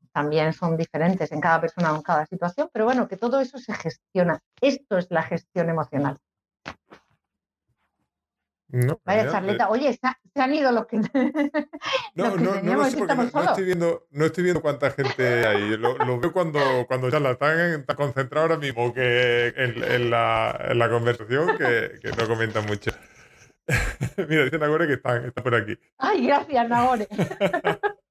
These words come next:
Speaker 2: No, es que, ah, me parece interesante, pero por eso, no sé, yo siempre, y ahora aprovecho, ¿no? que, que vamos a hablar un poco del miedo,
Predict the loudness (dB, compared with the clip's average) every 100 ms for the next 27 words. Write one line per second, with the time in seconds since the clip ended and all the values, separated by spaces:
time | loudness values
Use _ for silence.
0 | -6 -4 -4 -6 -14 -20 _ -4 0 0
1 | 0 0 0 -2 0 0 2 0 2 2
2 | 2 2 -2 -2 0 0 2 0 0 0
3 | -2 0 0 2 0 0 0 0 2 0
4 | 0 -2 0 0 0 -2 _ _ _ _
5 | _ _ _ _ _ -2 2 2 2 0
6 | 0 0 0 -2 2 0 0 -2 0 2
7 | 2 2 2 2 2 2 2 2 0